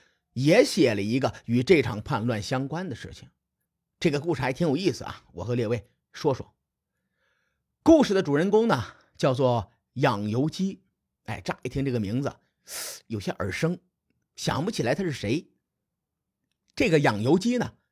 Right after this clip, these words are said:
是春秋第一剑手，有个成语叫百步穿杨，哎，说的就是他。话说令尹斗椒造反的时候，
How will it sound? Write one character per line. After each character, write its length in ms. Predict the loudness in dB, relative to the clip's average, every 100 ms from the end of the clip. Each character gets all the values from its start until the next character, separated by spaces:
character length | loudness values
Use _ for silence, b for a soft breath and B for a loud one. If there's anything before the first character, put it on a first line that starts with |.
| _ B B
是 200 | 0 2
春 320 | 4 4 4
秋 280 | 2 0 -2
第 280 | -2 -2 0
一 60 |
剑 360 | -2 0 0 -2
手， 240 | -10 -14 _ _ _ _ _ _ _ _ _ _ 0
有 140 | 4
个 100 | 4
成 180 | 4 2
语 260 | 0 -2 -4 _ _ _ _
叫 220 | 0 2
百 400 | 4 4 4 2
步 200 | -2 0
穿 240 | 2 2 2
杨， 360 | 2 0 -4 -2
哎， 220 | -2 -2 -10
说 260 | -2 0
的 80 | 2
就 120 | 0
是 60 | -4
他。 180 | -6 -14 _ _ _ _ _ _ _ _ _ _ _ _ _ _ _ _ _ _ _ _ _
话 200 | 2 2
说 580 | 4 4 4 4 -2 -10 -4
令 300 | 2 2 4
尹 240 | 0 0
斗 240 | -2 -2 0
椒 240 | 2 2
造 240 | 4 4 2
反 280 | 0 -2
的 100 | -2
时 100 | -2
候， 280 | -6 -10 -14